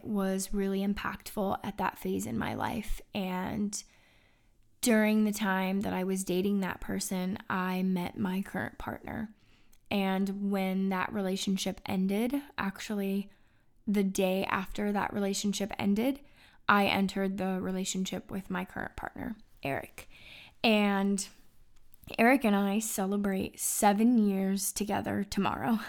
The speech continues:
<laughs> And kind of coming up on that story before I get into it, I wanna talk a little bit about my recovery before really diving into my relationship with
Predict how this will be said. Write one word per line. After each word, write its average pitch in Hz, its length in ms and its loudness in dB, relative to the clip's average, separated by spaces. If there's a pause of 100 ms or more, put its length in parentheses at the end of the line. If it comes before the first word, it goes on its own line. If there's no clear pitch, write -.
(120)
<laughs> 285 100 -2 (640)
And 208 760 2 (520)
kind 240 300 2
of 277 160 -2
coming 208 320 2
up 202 280 -4
on 202 460 0
that - 240 2
story 196 420 2
before 202 360 0
I 196 80 2
get 202 180 0
into 202 320 0
it, 196 220 -2 (320)
I - 100 0
wanna 226 220 4
talk 196 480 0
a 214 60 0
little 202 220 0
bit 190 300 -2
about 190 640 0 (440)
my - 120 0
recovery 202 760 -2 (160)
before 196 640 0
really 208 360 2
diving 196 440 0
into 202 720 0
my 190 140 0
relationship 196 720 -4
with 196 120 -6